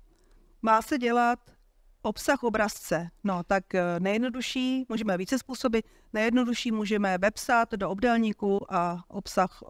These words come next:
toho obdélníčku nového odečíst. Velmi jednoduchá strategie, ne? Přesto je úspěšnost pouze padesát procent u žáků osmého ročníku. Přitom bych si představovala, že tohleto vlastně v šestém ročníku by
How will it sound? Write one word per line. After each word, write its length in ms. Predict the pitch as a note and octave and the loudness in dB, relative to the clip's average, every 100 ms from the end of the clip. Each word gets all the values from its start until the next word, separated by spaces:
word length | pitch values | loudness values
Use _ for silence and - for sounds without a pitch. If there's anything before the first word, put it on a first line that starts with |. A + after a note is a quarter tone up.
| G3 | -4
toho 220 | F#3 F#3+ | -2 -2
obdélníčku 520 | F#3+ F#3 F#3 F3+ - | 0 2 2 -2 -2
nového 340 | F#3 F3+ F3 - | 0 0 -2 -2
odečíst. 640 | F#3+ A#3+ - A3+ G3+ - - _ - - | 0 -2 0 -4 -4 -8 -20 _ -20 -4
Velmi 280 | F3+ G3 G3+ | 0 2 0
jednoduchá 460 | G3 G#3 A3+ G#3+ | 0 -2 0 0
strategie, 600 | G3+ F#3+ F3 F3 F3 E3+ | 0 -2 -2 -2 0 0
ne? 260 | E3 E3+ C4 - _ - _ - | 0 -2 -4 -6 _ -20 _ -2
Přesto 300 | B3 A3 D#4 | -2 2 4
je 80 | C4+ | 4
úspěšnost 440 | A#3 B3+ B3 B3+ | 0 -2 0 -2
pouze 260 | A#3+ A#3 B3 | -2 -2 2
padesát 520 | G#3 G3+ - G3+ F#3+ | 0 0 -4 -4 -4
procent 560 | F3 D#3 - C#3+ C#3 - _ _ - - | -8 -8 -4 -4 -6 -10 _ _ -20 -8
u 80 | G#3 | 2
žáků 340 | A#3+ B3 C4+ | 4 4 0
osmého 420 | A3 - A3 A3+ | -6 -2 0 2
ročníku. 440 | G3 - F#3 E3+ D3+ | 0 -2 -4 -4 -8
Přitom 720 | - - E4+ G#3 F#3 G3 C#4+ - _ _ - _ A#3+ | -8 -6 0 0 0 -2 -4 -6 _ _ -20 _ -6
bych 140 | A#3+ | -4
si 80 | E4 | -2
představovala, 720 | B3 A3+ - A#3+ B3 B3 B3+ _ _ | -4 -4 0 2 2 2 0 _ _
že 140 | - | -10
tohleto 580 | A#3 B3+ C#4 C#4+ C4 B3+ | -4 0 0 0 0 0
vlastně 380 | B3+ A#3+ - C4 | 0 -4 -2 -2
v 60 | - | -2
šestém 440 | A3+ - C4 C4 | -6 -4 0 0
ročníku 720 | A#3+ - B3 A#3+ - B3 B3+ | 0 -4 -4 -4 -2 -4 -4
by 460 | A3+ B3+ B3+ B3+ | 0 0 2 0